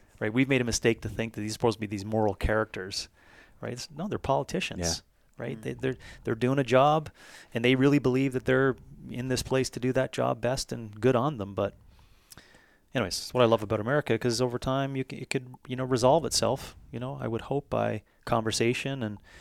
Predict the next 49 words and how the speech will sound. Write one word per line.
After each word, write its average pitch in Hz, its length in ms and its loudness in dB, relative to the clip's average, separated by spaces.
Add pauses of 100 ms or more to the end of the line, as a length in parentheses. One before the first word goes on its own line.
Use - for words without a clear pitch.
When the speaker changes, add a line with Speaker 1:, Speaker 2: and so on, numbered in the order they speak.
(320)
Speaker 1:
getting 120 260 0
out 117 180 -2
there 131 260 0
and, 101 220 -8 (260)
and 110 260 -14 (800)
having 120 220 -4
conversation 120 580 -6
and 123 120 -10
making, 123 400 -10
making 127 240 -8
a 123 40 -6
dent. 147 280 -8 (360)
Speaker 2:
Yeah. 85 160 -12 (200)
Speaker 3:
One 165 180 -4
thing 147 120 0
I 143 80 2
will 139 140 4
say 123 220 -2
about 117 240 -2
the 110 300 2 (100)
What 123 240 -2
Is 117 120 -2
a 120 40 -4
Woman 117 340 -6
documentary, 101 560 -4
which 135 160 -4
I 135 100 4
had 127 300 0 (420)
no 143 220 4
clue 131 300 2
as 120 100 2
we 120 80 -6
were, 117 140 -2
like, 117 180 -2
browsing 120 340 2
through 117 160 -6
just 120 200 -4
things 120 260 -4
to 123 120 -10
watch, 117 520 2
and 120 100 -8
it, 107 220 -8
and 117 160 -10
it - 100 -14
came 110 220 -10
up 110 180 -4
as 113 120 -6
an 107 80 -8
option. 104 400 -10